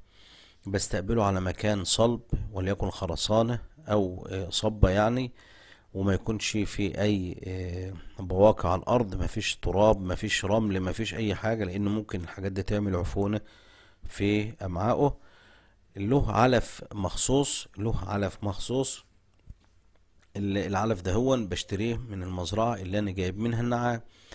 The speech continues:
لأن العلف ده ملوش مقاييس محددة. العلف ده عبارة عن، آه، مادة خضراء زي مثلًا البرسيم الحجازي، ب-، فيه شوية حاجات بروتينات زي مثلًا ردة، في دا-،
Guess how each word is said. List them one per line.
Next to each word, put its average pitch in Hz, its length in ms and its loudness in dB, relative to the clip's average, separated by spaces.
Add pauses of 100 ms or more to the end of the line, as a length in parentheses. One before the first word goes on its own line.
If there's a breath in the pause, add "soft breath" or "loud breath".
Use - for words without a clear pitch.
(440 loud breath)
لأن 120 240 0
العلف 117 320 4
ده 113 120 0
ملوش 110 280 0
مقاييس 101 520 0
محددة. 92 560 -4 (260)
العلف 98 560 -4
ده 101 140 -2
عبارة 104 260 0
عن، 98 260 -2 (520 loud breath)
آه، 95 180 -4
مادة 98 360 -2
خضراء 104 400 0
زي 95 200 -2
مثلًا 101 280 -4
البرسيم 90 400 -4
الحجازي، 123 760 -2
ب-، 95 320 -6
فيه 110 220 -6
شوية 107 200 -2
حاجات 101 320 -4
بروتينات 95 800 -4
زي 87 420 -4
مثلًا 92 640 -4
ردة، 98 540 0
في 92 460 -4
دا-، 104 340 -2